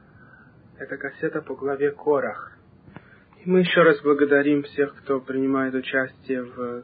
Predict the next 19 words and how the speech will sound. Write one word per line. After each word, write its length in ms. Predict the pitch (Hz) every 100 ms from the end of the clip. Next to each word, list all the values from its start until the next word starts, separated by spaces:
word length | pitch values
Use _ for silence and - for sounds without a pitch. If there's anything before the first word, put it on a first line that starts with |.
| -
копировании 960 | 131 - 139 151 143 135 131 123 123
и 20 | 120
распространении 840 | 120 - 127 - 127 147 165 160
этой 180 | 156 135
кассеты. 680 | - 131 - 131 127 131 131 _ _ _ _ - - - - _ _ - - - _ _
И 360 | 139 123 127 127 - - -
просим 520 | 147 156 156 147 143 - _
ещё 300 | 143 - 143
раз 180 | 143 -
слушателя, 760 | 147 143 - - 135 131 131 - _ _ _ - - - - - - - -
что 220 | - 143
когда 300 | 127 120 127
вы 120 | 131
прослушаете 840 | 131 127 - 143 143 139 123 -
эту 260 | 135 127 127
кассету, 520 | - 127 - 165 147
пожалуйста, 500 | 143 127 135 135 -
дайте 420 | 127 131 131 131
её 300 | 127 123 123